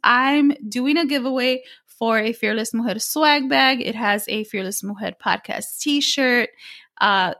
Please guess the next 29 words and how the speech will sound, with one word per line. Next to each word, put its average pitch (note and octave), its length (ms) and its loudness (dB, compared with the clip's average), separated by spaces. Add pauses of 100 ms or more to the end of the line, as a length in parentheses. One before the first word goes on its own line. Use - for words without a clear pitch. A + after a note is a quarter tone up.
(160)
inspirational C#4+ 840 0
coffee A3+ 380 0
mug. B3 320 0
You B3+ 200 -4
guys, C4 460 2
come C4 180 0
on. G3+ 300 -2 (440)
I D#4 120 2
talk F4+ 280 0
about G4 220 2
cafecito. E4 640 -4
How C4+ 160 2
could E4+ 180 -4
I D#4+ 120 2
not D4 240 2
give C4 160 -2
you C4 80 -2
guys B3 260 -2
a - 120 -6
coffee A#3+ 360 -2
mug, G3 240 -8
right? G#3+ 300 -4 (440)
And C#4 240 4
then C#4 440 4
other B3+ 240 2
goodies A3+ 480 -6
in F#3+ 60 -14
there. G#3 340 -6
So - 540 -2